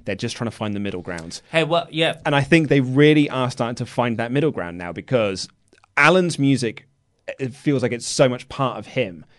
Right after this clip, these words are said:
Speaker 1: and so much part of his character. It's a great song as well. And the Moxley one as well. It's such a great bit of music. And then you couple that with the entrance, the things just gel together and it just makes it feel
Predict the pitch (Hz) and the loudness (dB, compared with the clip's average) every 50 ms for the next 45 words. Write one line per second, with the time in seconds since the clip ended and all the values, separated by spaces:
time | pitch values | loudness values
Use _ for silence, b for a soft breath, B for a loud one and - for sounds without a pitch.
0 | _ _ - 117 117 - - 131 117 117 110 - 127 110 104 104 98 - 123 107 | _ _ -10 -10 -8 -4 -4 -4 -4 -4 -6 -6 -4 -4 -4 -6 -8 -8 -8 -10
1 | 98 87 - - 113 107 107 139 135 202 180 104 - - - 120 110 98 92 - | -10 -10 -12 -12 -12 -10 -10 -8 -6 -4 -6 -6 -6 -8 -8 -8 -8 -8 -8 -6
2 | 117 107 95 90 b b b b b b b b b 143 143 143 143 139 139 147 | -4 -4 -4 -6 b b b b b b b b b 0 0 2 2 2 2 2
3 | 160 160 147 147 127 127 127 120 113 - 143 131 110 - 117 110 - - 160 139 | 2 2 2 2 2 0 0 -2 2 2 2 2 2 0 -6 -6 -4 -2 -2 0
4 | - 135 113 - - - 135 127 123 143 147 165 - - - 151 151 135 139 151 | 0 -2 -4 -6 -8 -10 -8 0 2 4 4 2 2 0 0 0 0 0 -2 -2
5 | 143 143 143 139 117 98 87 80 90 - - _ _ _ _ _ _ _ _ _ | -2 0 0 0 -2 -4 -8 -14 -16 -20 -20 _ _ _ _ _ _ _ _ _
6 | _ _ _ _ _ _ - 131 131 127 123 120 117 - - - 180 175 - - | _ _ _ _ _ _ -2 0 0 0 0 -2 -4 -4 -4 -4 -2 -2 -2 -2
7 | 131 120 117 - 127 123 123 120 127 135 139 - - - 80 80 80 - - _ | -2 -2 -2 -4 -6 -4 -2 -2 0 0 -2 -4 -10 -14 -16 -16 -16 -18 -20 _
8 | _ _ _ _ - - - - 147 143 139 - - - 117 - - 143 135 127 | _ _ _ _ -10 -8 -2 0 2 2 2 0 -2 -6 -10 -4 0 0 0 0
9 | - - 131 123 117 - - 110 107 101 101 - 127 110 - 117 107 107 - - | 0 -2 -2 -2 -2 -4 -6 -8 -10 -8 -4 -2 -2 -2 -2 -4 -6 -6 -8 -10
10 | - - 117 101 - | -12 -10 -10 -10 -10